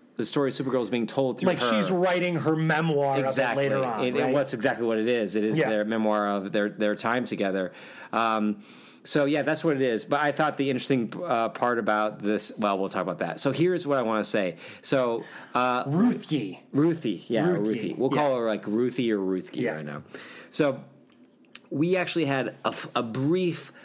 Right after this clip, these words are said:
Speaker 1: like, five-minute conversation the day after I got off the plane, 'cause I read most, like, uh, at least half of this on the plane right
Speaker 2: Yeah.
Speaker 1: over here. And, uh, I saw Josh the next day, and we were talking about it,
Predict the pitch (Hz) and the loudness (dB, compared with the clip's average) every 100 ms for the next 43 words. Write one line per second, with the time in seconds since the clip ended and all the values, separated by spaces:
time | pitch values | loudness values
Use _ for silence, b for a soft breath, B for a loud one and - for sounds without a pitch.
0 | B 107 110 - - 139 139 135 131 123 | B -2 -2 -2 0 2 2 2 0 0
1 | 127 120 113 110 - 113 107 120 110 104 | 0 0 0 0 0 0 0 0 2 2
2 | 101 B - 110 127 123 123 127 117 110 | 0 B -6 0 2 0 0 0 2 0
3 | 107 - 120 104 113 123 110 117 151 175 | -2 -2 -2 0 0 0 2 2 2 0
4 | - 135 110 208 - 175 95 156 180 - | -2 -4 -2 -4 -4 -2 0 2 0 -2
5 | - B B B - - 170 139 147 131 | -8 B B B -6 -2 0 0 -2 0
6 | - 117 113 - 98 76 - 107 110 110 | 0 0 0 -2 -4 -6 -4 0 2 0
7 | 104 95 92 73 B B B B - 120 | -2 -2 -4 -6 B B B B -4 0
8 | 120 120 117 113 104 - 110 107 98 113 | 0 0 0 -2 -2 0 0 2 0 -2
9 | 127 113 110 104 104 117 107 98 113 101 | -2 0 0 0 0 0 0 0 0 0
10 | 98 95 - 101 101 101 101 104 127 131 | 0 -2 -2 0 0 0 0 0 0 -2
11 | 131 104 98 101 104 | 0 0 2 2 0